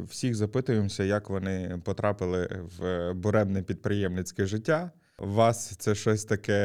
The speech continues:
е, цікаве з точки зору, знаєш, американських стартапів про гаражі крутити і всякі інші штуки.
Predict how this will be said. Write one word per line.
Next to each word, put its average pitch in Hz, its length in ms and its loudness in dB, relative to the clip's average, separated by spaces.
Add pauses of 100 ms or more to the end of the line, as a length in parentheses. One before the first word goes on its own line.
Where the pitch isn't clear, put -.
(600)
е, 95 400 -2
цікаве 104 760 4
з - 120 -8
точки 104 400 0
зору, 92 1000 2 (160)
знаєш, 98 500 -2
американських 110 720 2
стартапів 110 800 2 (160)
про 107 220 6
гаражі 117 640 6
крутити 120 600 4
і 104 180 2
всякі 107 480 2
інші 110 240 0
штуки. 127 560 2